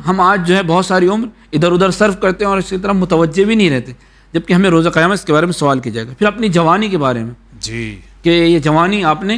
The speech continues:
Speaker 1: कहाँ ज़ाय की, फिर उसके बाद ये है कि आपने माल कहाँ से जमा किया और माल को
Speaker 2: कहाँ खर्च
Speaker 1: कहाँ
Speaker 2: किया।
Speaker 1: खर्च किया।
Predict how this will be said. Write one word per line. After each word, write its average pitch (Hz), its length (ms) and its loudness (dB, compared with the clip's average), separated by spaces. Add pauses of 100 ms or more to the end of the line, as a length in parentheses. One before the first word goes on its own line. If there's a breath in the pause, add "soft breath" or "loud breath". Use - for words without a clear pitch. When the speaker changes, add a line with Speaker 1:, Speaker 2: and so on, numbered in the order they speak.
Speaker 1:
कहाँ 185 420 0 (180)
ज़ाय 131 340 2
की, 127 180 -10 (360 soft breath)
फिर 233 60 2
उसके 214 200 0
बाद 208 280 2
ये 202 140 2
है 208 140 4
कि 220 160 -6
आपने 185 420 0
माल 180 440 0 (420 soft breath)
कहाँ 180 260 2
से 226 140 -4
जमा 202 300 0
किया 208 260 0
और 202 420 0
माल 147 260 0
को 196 180 -6
Speaker 2:
कहाँ - 0 -
खर्च - 80 -14
Speaker 1:
कहाँ 160 280 0
Speaker 2:
किया। - 100 -10
Speaker 1:
खर्च 160 260 -2
किया। 123 320 -4